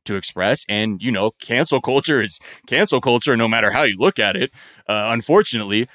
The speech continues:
I think there are those that are trying to silence others in the party." She added, "We shouldn't be trying to cancel voices."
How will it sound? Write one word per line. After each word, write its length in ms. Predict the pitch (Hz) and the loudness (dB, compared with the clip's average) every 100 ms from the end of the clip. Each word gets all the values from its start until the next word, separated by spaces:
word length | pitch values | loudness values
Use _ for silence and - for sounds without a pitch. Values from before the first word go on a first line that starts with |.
| _ | _
I 120 | 104 135 | -2 0
think 220 | 196 156 | 0 0
there 180 | 175 160 | 2 4
are 80 | 120 | 4
those 360 | 139 196 165 | 4 4 4
that 160 | 131 123 | 2 2
are 120 | 110 | 0
trying 280 | - 165 160 | 0 0 0
to 80 | 117 | -2
silence 420 | - 170 165 117 | 0 0 0 2
others 320 | 151 175 110 | 2 2 0
in 80 | 113 | 0
the 100 | 101 | -4
party." 460 | - 202 220 92 78 _ _ _ | 0 0 0 -2 -10 _ _ _
She 180 | - 131 | -2 2
added, 320 | 123 123 117 _ _ - | 2 2 -2 _ _ -4
"We 140 | 170 | -2
shouldn't 360 | 170 220 233 147 | 0 0 0 -4
be 120 | 190 | -8
trying 380 | - 180 190 180 | -2 -2 -2 -4
to 100 | - | -12
cancel 560 | - 185 185 - 151 | -10 -6 -6 -6 -8
voices." 640 | 135 180 196 - - - | -6 -6 -6 -8 -12 -16